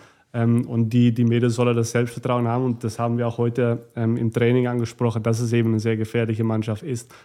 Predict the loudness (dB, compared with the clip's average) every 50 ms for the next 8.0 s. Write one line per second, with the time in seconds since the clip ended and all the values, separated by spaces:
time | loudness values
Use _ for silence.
0 | _ _ _ 0 2 2 4 4 2 2 0 -2 -2 -4 -4 -6 -6 -6 -8 -8
1 | -8 -14 -20 _ _ -4 0 2 2 2 0 -2 -6 -12 -16 _ -14 -6 -2 2
2 | 2 4 4 2 2 0 0 0 0 0 -2 -4 -4 -2 0 2 2 0 0 -2
3 | -2 0 0 -2 -2 -8 -14 -20 -20 -20 _ _ _ _ _ -2 0 2 2 2
4 | 2 2 2 2 2 2 2 2 0 0 0 0 -2 -2 -2 -2 -2 -2 -2 -2
5 | -2 -2 -2 -4 -6 -4 -2 -2 0 0 0 0 -2 -2 0 0 -2 -2 -2 -2
6 | -2 0 0 0 0 -2 -4 -8 _ -4 -2 -2 0 0 0 0 0 0 0 -2
7 | -2 -2 -2 -2 -4 -6 -6 -4 -2 -2 -2 -2 -2 -2 -2 -2 -2 -4 -8